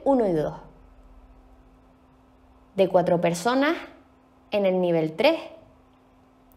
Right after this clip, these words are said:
y solo podrán reunirse dos personas en Lanzarote. El toque de queda se adelanta de las once de la noche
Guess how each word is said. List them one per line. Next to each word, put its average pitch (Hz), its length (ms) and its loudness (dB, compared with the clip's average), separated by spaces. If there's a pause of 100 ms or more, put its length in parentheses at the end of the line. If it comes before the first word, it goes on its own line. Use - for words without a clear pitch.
(920)
y 269 120 4
solo 165 600 2
podrán 214 340 2
reunirse 190 640 -2
dos 262 160 -2
personas 269 520 -4
en 262 120 0
Lanzarote. 226 580 -4 (1200)
El 208 260 0
toque 302 280 2
de 226 140 0
queda 269 460 2 (240)
se - 220 -2
adelanta 220 680 0 (500)
de 202 200 2
las 190 160 2 (120)
once 240 360 2
de 175 100 4
la 165 120 2
noche 262 360 -2